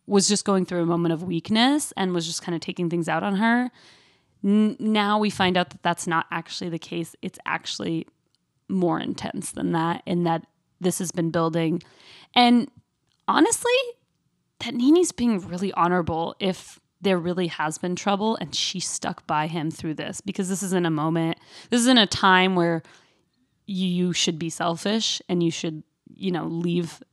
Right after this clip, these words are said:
in this time of duress. Like, you should just be there for this person 'cause obviously you have such a history and have a love for them.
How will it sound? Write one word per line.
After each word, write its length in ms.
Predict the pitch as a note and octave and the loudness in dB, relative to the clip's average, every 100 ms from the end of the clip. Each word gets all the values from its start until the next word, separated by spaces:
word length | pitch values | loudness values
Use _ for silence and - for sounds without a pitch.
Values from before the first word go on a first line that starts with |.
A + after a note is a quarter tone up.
| _ _ | _ _
in 120 | F#3+ F3+ | -2 -2
this 140 | E3 | -2
time 180 | F3+ E3+ | -2 -2
of 100 | D#3 | -2
duress. 440 | E3 - G#3+ - | -6 -4 -4 -2
Like, 180 | F#3+ - | -4 -2
you 120 | F#3 | -2
should 340 | F3 F3+ C#3+ - | -2 -4 -6 -6
just 260 | F3 - - _ _ _ _ _ _ _ _ - - | -4 -4 -10 _ _ _ _ _ _ _ _ -20 -4
be 160 | G#3 G3 | 0 2
there 220 | F3+ F3 | 2 -2
for 160 | - - | -8 -10
this 160 | F#3 | -6
person 440 | - F3+ F#3 - F#3+ | -4 -4 -6 -8 -6
'cause 140 | F#3 | -2
obviously 500 | E3+ E3 E3+ - F#3 | 0 0 -4 -6 -6
you 120 | E3+ | -6
have 300 | E3 F3 E3 | -4 -4 -4
such 220 | - E3+ | -8 -10
a 60 | F#3+ | -8
history 380 | F3+ - G3+ G3+ | -8 -6 -6 -4
and 140 | F#3 | -4
have 200 | E3+ D#3+ | -2 0
a 60 | E3+ | 0
love 260 | E3 E3 - | -2 -4 -6
for 120 | G3 | -6
them. 320 | A#3 B3 B3+ | -4 -2 -4